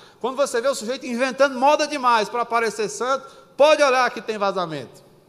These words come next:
E eu falei: "Ele não tá errado." Quando a gente começa a inventar muita coisa pra parecer muito espiritual, algo não está no caminho certo. Algo não está de acordo com a palavra do Senhor.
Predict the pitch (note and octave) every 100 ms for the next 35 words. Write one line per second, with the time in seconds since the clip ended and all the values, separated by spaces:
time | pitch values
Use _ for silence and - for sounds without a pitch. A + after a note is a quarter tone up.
0 | _ _ _ _ _ _ _ _ _ F3
1 | D#3+ E3 E3 E3+ F3 F#3 G3+ B3+ G#3 F#3
2 | G3 C3+ C3 - _ _ _ _ _ -
3 | - A#3 B3 D4 - C4+ A3 B3 D#4 C#4
4 | B3+ B3 A#3 A#3+ C#4+ D4+ A#3+ A3 C4 A#3
5 | G#3 A3+ A#3 A#3 G3+ - A3+ A3 D4 D4
6 | A#3+ - A#3+ A3+ G3 A3+ A3 D3 G#2+ -
7 | - _ _ _ _ _ _ _ _ _
8 | _ _ _ F#3 G3+ F#3+ F3 E3+ - D3
9 | C3+ G#2+ F2+ - _ _ _ _ _ _
10 | _ B2+ A#2 A#2+ G#2+ G2 - - - _
11 | _ _ _ _ _ _ - G#3 G#3 G3
12 | F#3 - F#3 F#3 E3+ - A3 G#3 F#3 F3
13 | E3 D#3 D3+ D3 C#3+ - C3 G2+